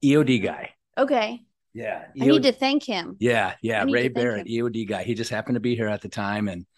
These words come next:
Speaker 2: Thanks, Ray.
Speaker 1: uh,
Speaker 2: Hope you're listening.
Speaker 1: I'll make sure he gets this episode.
Speaker 2: Okay.
Speaker 1: So,
Speaker 2: Great.
Speaker 1: so that was super cool. But then Fox has come down, I think, a,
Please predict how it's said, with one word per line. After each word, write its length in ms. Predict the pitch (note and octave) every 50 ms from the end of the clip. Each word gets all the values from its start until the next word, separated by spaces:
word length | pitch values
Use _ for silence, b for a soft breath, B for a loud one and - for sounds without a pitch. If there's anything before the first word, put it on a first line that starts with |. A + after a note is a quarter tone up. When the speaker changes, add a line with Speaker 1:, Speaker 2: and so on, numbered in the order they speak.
| b b b b b -
Speaker 2:
Thanks, 220 | B3 C4 A#3 -
Ray. 320 | G#3 F#3+ F3+ G3 A#3 A#3 A3 _ _ _ _ -
Speaker 1:
uh, 80 | B2+ B2 B2+ -
Speaker 2:
Hope 140 | B3 A#3 -
you're 80 | A#3+
listening. 420 | A#3+ A#3+ - - G3+ F3+ F#3 G3+ G3 _ _ _ - - C#3 -
Speaker 1:
I'll 180 | B2+ B2+ C#3 -
make 160 | D3+ C#3+ C3 -
sure 200 | - C3+ B2 A2
he 140 | G2 A2+
gets 220 | G2 A#2 G#2+ - -
this 200 | A2 G#2 - -
episode. 360 | F#2+ F2 - G2+ - - G2+
Speaker 2:
Okay. 240 | - A#3+ A3+ B3 A#3+ _ _ _ _ _ _ _ _ _ _ -
Speaker 1:
So, 160 | D#3 E3 -
Speaker 2:
Great. 220 | - - - -
Speaker 1:
so 160 | - - D#3
that 160 | C3+ C#3 D#3 F3+
was 180 | G3+ F#3 -
super 220 | - G3 F#3+ F3 D3+
cool. 500 | - - - F#3+ F#3 D3+ B2 A#2 G#2+ - -
But 180 | C3+ B2 A#2+
then 480 | - C3+ B2+ B2 B2+ A#2+ B2 A#2+ A#2+ A#2 - -
Fox 600 | C3 B2 B2+ B2+ B2 - - - - - - _
has 420 | - G2+ A#2+ A2+ A2+ A2+ A2 G2+ -
come 260 | - - A#2 A2+ A2
down, 240 | A2 G#2+ G#2+ G#2+ G#2+
I 80 | G#2+
think, 240 | - - A#2 A2 -
a, 80 | G#2+